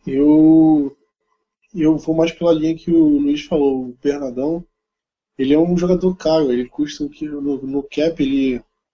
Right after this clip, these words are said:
ele baixa uns dois milhões por aí de dólares, dois, três. E é um cara que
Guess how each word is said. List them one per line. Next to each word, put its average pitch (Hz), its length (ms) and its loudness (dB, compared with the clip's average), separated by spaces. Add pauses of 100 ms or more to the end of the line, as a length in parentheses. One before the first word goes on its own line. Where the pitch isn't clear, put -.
(180)
ele 131 220 -2
baixa 131 360 -2
uns 139 120 -4
dois 143 440 0
milhões 131 800 -4 (200)
por 147 160 0
aí 147 200 4
de 143 140 -10
dólares, 135 440 0
dois, 147 320 -4
três. 135 420 -2 (520)
E 131 60 -6
é 131 60 -2
um 135 60 -2
cara 143 320 0
que 180 640 -2